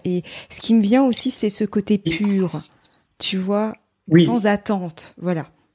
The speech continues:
Speaker 1: C'est ça,
Speaker 2: Oui.
Speaker 1: je cherchais le terme, c'est ça, sans attente.
Speaker 2: Oui.
Speaker 1: Mm.
Speaker 2: Oui, parce que, euh, tu as tout à fait raison, hein, les, les Hawaïens parlent de purification spirituelle de la relation.
Speaker 1: Ouais.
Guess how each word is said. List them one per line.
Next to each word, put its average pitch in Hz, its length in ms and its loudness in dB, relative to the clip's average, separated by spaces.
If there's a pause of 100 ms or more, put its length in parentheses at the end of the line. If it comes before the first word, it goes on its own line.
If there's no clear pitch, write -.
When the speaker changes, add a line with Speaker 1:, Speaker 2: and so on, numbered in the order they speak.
Speaker 1:
C'est 175 120 -14
ça, 147 100 -2
Speaker 2:
Oui. 135 240 6
Speaker 1:
je - 80 -8
cherchais 185 460 -6
le 160 80 -10
terme, 156 320 -6
c'est 175 180 -10
ça, 151 260 -12
sans 202 320 -6
attente. 160 520 -10 (840)
Speaker 2:
Oui. 147 380 -2 (520)
Speaker 1:
Mm. 165 200 -16
Speaker 2:
Oui, 147 180 -2
parce - 300 -4
que, - 100 0
euh, 135 460 2
tu - 120 -4
as 131 40 0
tout - 160 -8
à 156 80 0
fait 151 100 -6
raison, 156 420 2
hein, 165 160 2
les, 123 200 6
les 117 500 -4
Hawaïens 127 540 2
parlent 170 240 0
de 123 80 0
purification 165 920 -2
spirituelle 165 480 -2
de 156 60 0
la 139 100 2
relation. 127 440 0
Speaker 1:
Ouais. 151 120 -16